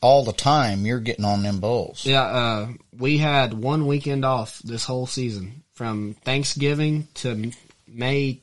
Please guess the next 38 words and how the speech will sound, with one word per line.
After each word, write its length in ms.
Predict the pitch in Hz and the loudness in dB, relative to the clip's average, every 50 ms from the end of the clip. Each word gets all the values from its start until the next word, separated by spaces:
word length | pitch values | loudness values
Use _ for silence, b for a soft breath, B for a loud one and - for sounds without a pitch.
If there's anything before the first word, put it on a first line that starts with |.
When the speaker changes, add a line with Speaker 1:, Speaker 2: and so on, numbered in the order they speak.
| _ - | _ -12
Speaker 2:
twenty-fourth 680 | - - 139 139 139 135 135 - 127 131 143 151 151 | -6 -4 -2 0 0 -2 -2 -2 -2 -2 -2 -2 -2
or 40 | 143 135 | -4 -4
whatever. 320 | 139 139 139 143 143 147 139 | -4 -2 -2 -2 -2 -2 -2
I 40 | 131 | -2
think 180 | 139 139 143 | -2 -4 -4
is 80 | - - | -4 -4
our 160 | 135 127 127 | -4 -2 -2
last 320 | 127 127 131 135 135 - | 0 0 0 0 -2 -2
day 140 | 139 135 139 139 | -2 -2 -2 -2
of 80 | 131 | -2
our 100 | 127 123 | -2 0
individual 540 | 131 135 135 131 123 135 139 139 143 147 147 | 0 2 2 2 2 0 0 0 0 -2 -2
season. 380 | 139 - 160 156 151 156 151 - | -2 -2 -2 0 0 0 -2 -2
We 140 | 127 135 139 | 0 0 2
had 140 | 139 117 - | 2 0 -4
thanks-, 420 | - - 139 147 139 - - - | -4 -4 -4 -4 -4 -6 -10 -6
or 220 | 151 135 120 113 113 | -2 -2 0 0 0
we 100 | 120 127 135 | 0 0 -2
had 120 | 123 - | -2 -2
Christmas 500 | - - 170 170 - - 180 165 - - | -4 -2 -2 -2 -2 -2 -4 -4 -4 -4
weekend 380 | 151 147 131 131 120 110 104 101 | -4 -4 -4 -4 -6 -6 -6 -6
off. 320 | 101 95 92 95 - - _ _ _ _ _ _ _ _ _ _ _ | -6 -8 -8 -12 -14 -20 _ _ _ _ _ _ _ _ _ _ _
And 80 | - | -6
that's 160 | 127 123 - - | -6 -4 -4 -4
the 80 | - - | -6 -4
only 220 | 123 131 139 147 | 0 0 2 2
weekend 380 | 135 135 131 127 - 131 120 120 | 2 2 0 0 0 0 0 0
we 100 | 120 117 | 0 -2
have 200 | 117 117 107 101 | -2 -2 -4 -4
off 380 | 101 95 95 - - - - | -6 -8 -10 -12 -12 -8 -6
Speaker 1:
Other 140 | 113 110 107 | -2 0 0
than 100 | 107 107 | 0 2
Speaker 2:
for 60 | 107 | 0
the 60 | 107 | 0
Speaker 1:
that, 80 | 107 104 | 0 0
Speaker 2:
whole 80 | 107 110 | 2 2
Speaker 1:
you're 80 | 107 104 | 2 2
Speaker 2:
year. 260 | 104 107 104 101 104 | 2 0 -4 -6 -8